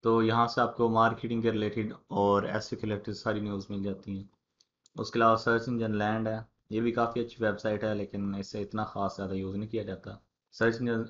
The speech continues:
जनरल personally मेरी नज़र में लैंड से ज़्यादा बेहतर है, लेकिन इसमें भी काफ़ी ज़्यादा न्यू और इंटरेस्टिंग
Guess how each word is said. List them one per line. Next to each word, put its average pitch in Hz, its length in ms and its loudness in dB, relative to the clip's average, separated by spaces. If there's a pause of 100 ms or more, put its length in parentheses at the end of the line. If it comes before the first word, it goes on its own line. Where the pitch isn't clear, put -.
(160)
जनरल 110 440 2
personally 110 520 -2
मेरी 101 240 0
नज़र 101 260 -2
में 98 300 -2 (680)
लैंड 98 260 0
से - 140 -6
ज़्यादा 95 240 0
बेहतर 92 340 -6
है, 95 60 -8 (1900)
लेकिन 131 160 0
इसमें 127 280 -2
भी 120 80 -2
काफ़ी 123 280 2
ज़्यादा 110 280 0
न्यू 113 280 -2
और 110 120 0
इंटरेस्टिंग 107 680 -2